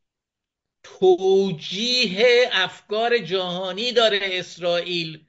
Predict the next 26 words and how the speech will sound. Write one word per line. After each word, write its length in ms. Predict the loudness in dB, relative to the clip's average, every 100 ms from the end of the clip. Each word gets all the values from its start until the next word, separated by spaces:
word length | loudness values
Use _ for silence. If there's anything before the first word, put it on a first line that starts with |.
| -2
و 120 | 0 2
امریکا 580 | 0 0 -4 -2 -2 -2
موقع 360 | -2 -4 -4
که 180 | -4 -6
می‌رن 520 | -6 -2 0 0 -2 -10 _ _ -4
حوثی‌ها 460 | -2 -2 0 2
رو 100 | 2
در 220 | 0 0
یمن 360 | 0 -2 -4 -6
می‌زنن، 760 | -10 -8 -6 -2 -2 -2 -8 _ _ _ _ _ _ _ _ -2
به 280 | 2 4
اضافه 360 | 4 2 0 -4
این 300 | -6 -6 -6
که 460 | -2 -2 -2 -8 _ _ _
این 220 | -6 -4 -2
کار 200 | 0 4
رو 80 |
امریکایی‌ها 760 | 4 2 -4 -4 -2 -2 0 -2
ده 440 | -2 0 2 0
بار 160 | -2 -2
کردن، 680 | -2 -2 -2 -4 -8 -8 -14 _ _ _
الان 340 | 0 2 4 4
هم 120 | 4
رفتن 400 | 2 0 -2 -2
دارن 300 | 0 -2 -4
می‌کنن. 680 | -10 -10 -8 -4 -4 -6